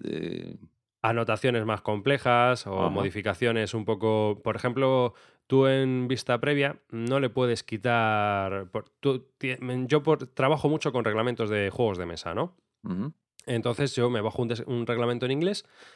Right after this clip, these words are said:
Speaker 2: y para imprimírmelo y llevármelo y leérmelo, mm, lo puedo hacer tanto en pantalla como en tal, pero tú imagínate que no me llevo el iPad y me lo voy a
Speaker 1: Ujú.
Speaker 2: llevar en papel porque lo voy a meter dentro del juego.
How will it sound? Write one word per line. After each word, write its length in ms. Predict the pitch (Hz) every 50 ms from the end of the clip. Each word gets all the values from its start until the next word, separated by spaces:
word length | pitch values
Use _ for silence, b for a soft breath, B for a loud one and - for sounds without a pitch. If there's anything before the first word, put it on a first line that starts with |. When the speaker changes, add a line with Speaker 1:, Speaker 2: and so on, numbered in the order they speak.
| b b b b b b
Speaker 2:
y 220 | - 147 147 147 139
para 260 | 135 135 123 120 117
imprimírmelo 640 | 117 117 127 117 123 135 143 147 151 151 147 147 147
y 60 | 139
llevármelo 460 | 143 147 156 156 147 151 143 143 143
y 60 | 143
leérmelo, 540 | 139 143 156 156 151 147 143 147 156 - - _ _ _ _
mm, 640 | - 117 113 110 107 107 107 107 107 104 104 101 98 92
lo 180 | 95 113 107 104
puedo 180 | - 117 123 127
hacer 560 | 120 - - 131 127 123 123 123 123 117 110
tanto 320 | - 113 110 110 98 110
en 80 | 107 107
pantalla 400 | - 101 107 104 110 117 131 127
como 160 | 113 113 107
en 80 | 104 101
tal, 220 | 135 131 117 92
pero 240 | 107 101 104 101 -
tú 80 | -
imagínate 480 | 123 127 123 - - 135 127 120 143 139
que 100 | - 113
no 140 | 110 117 113
me 100 | 113 104
llevo 160 | 101 95 90
el 140 | 87 87 87
iPad 220 | - - - - - _ _ _
y 120 | 117 113
me 120 | 110 110 107
lo 40 |
voy 100 | 107 120
a 40 | 135
Speaker 1:
Ujú. 40 | 135
Speaker 2:
llevar 160 | 131 135 131 131
en 80 | 123
papel 260 | 123 131 127 151 160
porque 240 | 139 131 113 - 110
lo 60 | 101
voy 100 | 98 107
a 40 | 117
meter 220 | 131 123 120 107 98
dentro 220 | 95 92 90 87
del 80 | 90 92
juego. 400 | - - 175 151 - - -